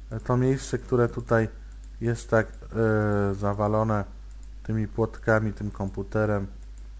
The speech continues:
E, tym to się przyda na, e, robotników, którzy będą mi tutaj czyścić, tak?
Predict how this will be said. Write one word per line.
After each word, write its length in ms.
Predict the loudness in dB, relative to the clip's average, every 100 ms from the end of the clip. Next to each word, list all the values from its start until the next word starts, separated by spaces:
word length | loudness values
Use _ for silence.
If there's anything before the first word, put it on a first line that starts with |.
| -16 -14 -6
E, 380 | -2 0 0 -2 -2
tym 220 | -2 -2
to 140 | -4
się 140 | -6 -8
przyda 540 | -8 -6 -4 0 0
na, 240 | 2 2 0 -6 -16 -16 -16 -12 -4
e, 220 | 0 2
robotników, 680 | 4 2 0 -2 -2 -4
którzy 320 | -2 -4 -2 0
będą 280 | 0 0
mi 140 | 0 -2
tutaj 340 | -4 -2 -4
czyścić, 680 | -4 -8 -8 -12 -14 -14 -12
tak? 340 | -4 -2 -2